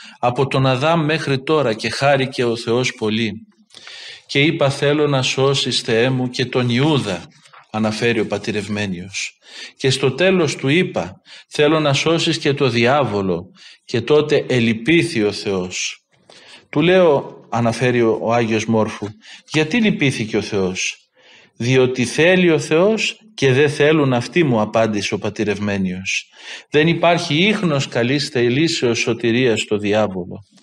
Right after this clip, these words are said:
«Καλά», του είπα, «και πώς κατάλαβες εσύ πότε ο Θεός χαιρόταν και πότε ελυπήθη;» Και μου λέει, «Άμα η καρδιά σου γίνει ένα με την καρδιά του Χριστού,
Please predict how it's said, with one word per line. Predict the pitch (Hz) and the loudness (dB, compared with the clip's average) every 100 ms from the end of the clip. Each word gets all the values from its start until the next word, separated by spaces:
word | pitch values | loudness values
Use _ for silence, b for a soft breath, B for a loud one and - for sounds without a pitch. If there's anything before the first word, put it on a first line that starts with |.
| B B B B B B B | B B B B B B B
«Καλά», | - 185 202 | 0 4 4
του | - | 4
είπα, | 131 120 117 | 0 2 -2
«και | 113 | -2
πώς | 143 196 - | -2 0 2
κατάλαβες | 185 - 147 147 117 113 120 | 0 4 4 4 2 0 -2
εσύ | - 131 123 | -2 -2 0
πότε | 139 170 165 | 2 2 2
ο | |
Θεός | 131 127 131 135 | -2 0 -2 -2
χαιρόταν | 117 107 131 - 101 98 B B B | 0 2 2 2 -6 -6 B B B
και | - 127 | -2 0
πότε | 143 143 139 | 2 2 2
ελυπήθη;» | 117 113 117 123 - 92 95 _ b b | 0 0 0 -2 -4 -10 -12 _ b b
Και | - 113 | -8 -2
μου | 117 | 0
λέει, | 113 127 117 95 95 - B B B B | 2 2 2 0 -6 -18 B B B B
«Άμα | 107 127 170 | 0 2 2
η | |
καρδιά | 180 170 143 120 135 147 | 0 0 -2 -2 -2 0
σου | 143 135 | -2 -4
γίνει | 113 139 135 117 - | -2 0 0 0 0
ένα | 147 170 127 | 2 2 2
με | 113 | 0
την | 110 113 | -2 -4
καρδιά | 110 107 98 110 135 139 | -4 -4 -4 0 0 0
του | - | -6
Χριστού, | - 107 107 - 170 190 | -8 -8 -8 -2 0 0